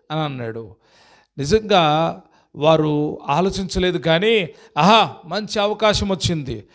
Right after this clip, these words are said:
వాళ్ళు మోషేతో భయంకరమైన మాటలు మాట్లాడారు. ఏమన్నారు తెలుసా? "నీవే పరిశుద్ధుడివా, మేం పరిశుద్ధులం కాదా, మీరే పరిశుద్ధులా?" అని వంచిస్తూ మాట్లాడుతున్నారు.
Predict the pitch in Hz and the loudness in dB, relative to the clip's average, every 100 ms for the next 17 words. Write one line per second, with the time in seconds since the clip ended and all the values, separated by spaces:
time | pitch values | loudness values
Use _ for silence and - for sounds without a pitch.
0 | _ _ - 208 170 185 233 269 262 254 | _ _ -2 0 0 0 2 4 4 2
1 | - 160 185 220 240 233 220 202 196 202 | -2 -4 -6 -4 -4 -2 -4 -2 -2 -2
2 | 190 175 180 165 151 113 107 127 185 196 | -2 -2 0 0 2 -2 -2 2 4 4
3 | 180 175 - 196 - - - _ - 143 | 4 4 4 4 2 -8 -20 _ -8 0
4 | 175 208 226 208 196 - 214 208 190 185 | 6 6 6 6 6 4 2 0 2 4
5 | 226 - - _ _ _ 139 180 185 165 | 2 -2 -12 _ _ _ -4 -2 0 2
6 | 165 196 185 220 214 190 185 190 233 254 | 4 4 6 6 6 2 4 2 0 -4
7 | - - 156 196 226 240 233 202 - 208 | -12 -16 -4 0 4 2 2 0 0 0
8 | 214 214 - - 208 202 202 196 - - | 2 2 0 -4 0 0 -2 -6 -18 -20
9 | - 143 226 226 262 - 262 233 220 - | -4 0 0 2 -2 0 0 2 2 4
10 | 214 208 208 185 147 113 | 2 2 0 2 0 -2